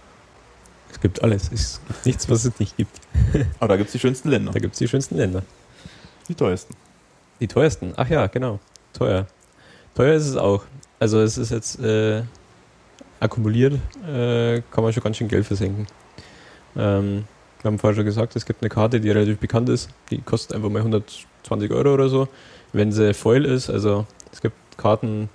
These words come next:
Speaker 1: mit so einem Glitzerdruck, so einem Hologrammdruck, ähm, die kosten dann gerne mal das Dreifache. Also der Foil Tamogolf kostet irgendwie dreihundertachtzig Euro oder irgendwie sowas. Schwankt natürlich auch. Ähm, und es gibt eben auch aus der ersten Edition eine Karte,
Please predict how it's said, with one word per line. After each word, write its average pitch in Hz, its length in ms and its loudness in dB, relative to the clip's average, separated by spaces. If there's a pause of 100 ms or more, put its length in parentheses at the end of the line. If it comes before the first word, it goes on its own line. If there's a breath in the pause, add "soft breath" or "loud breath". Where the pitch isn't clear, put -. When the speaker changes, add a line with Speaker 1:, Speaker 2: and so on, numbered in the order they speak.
Speaker 1:
mit - 180 -6
so - 120 -6
einem 101 220 -2
Glitzerdruck, 120 760 2
so 110 100 -8
einem 107 260 -4
Hologrammdruck, 113 680 0 (560 loud breath)
ähm, 107 560 0
die - 60 -8
kosten 107 200 -2
dann 104 340 -2
gerne 104 160 -2
mal 98 60 0
das - 80 -4
Dreifache. 127 560 2
Also 110 140 -6
der 107 300 -4 (320)
Foil 107 300 2
Tamogolf 113 680 0
kostet - 300 -4
irgendwie 110 200 -4
dreihundertachtzig 107 500 -4
Euro 120 200 0
oder 117 120 0
irgendwie 117 180 -2
sowas. 117 280 -4 (180)
Schwankt - 300 -2
natürlich 143 240 0
auch. 147 180 2 (680 loud breath)
Ähm, 117 460 2 (1200)
und 110 400 2 (160)
es 110 120 -6
gibt - 180 -2
eben 101 140 -2
auch 107 320 -2 (300)
aus - 220 -2
der 101 280 2
ersten 113 240 0
Edition 107 440 0
eine 101 100 -2
Karte, 104 480 2